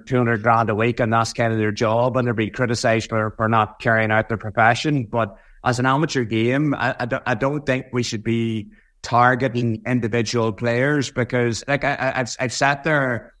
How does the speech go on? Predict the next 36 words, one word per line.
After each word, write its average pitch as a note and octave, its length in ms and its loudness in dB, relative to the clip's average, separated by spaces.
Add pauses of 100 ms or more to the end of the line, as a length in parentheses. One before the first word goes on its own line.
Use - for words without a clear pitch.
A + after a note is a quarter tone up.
(120)
with C3 240 -2
players. C3 560 -2 (380)
Thankfully, E3+ 520 4
I, C#3+ 200 -2
I'm, E3+ 260 0
I F3 120 0
probably E3+ 360 4
am C#3 300 0
very C3+ 240 0
thick-skinned A#2+ 500 -2
to A#2 60 -2
myself, A#2+ 380 -2 (360)
but, B2+ 240 -2
but C3 140 2
I've A#2 80 -4
sat C#3+ 260 0
in C#3+ 80 -2
change B2+ 320 -4
rooms C3 220 2
with A#2+ 180 0
players A#2+ 460 2
that, A#2+ 260 0
that A#2+ 220 0
just B2 240 -2
aren't A2+ 240 2
like B2+ 140 -2
that, C3+ 300 2
and, A2+ 280 -2
and, A#2 340 -2
and A2+ 160 -2
really B2+ 280 2
did A#2+ 200 -2
crumble B2 580 0
and A2+ 200 -2
really C3+ 240 0
did B2+ 400 -4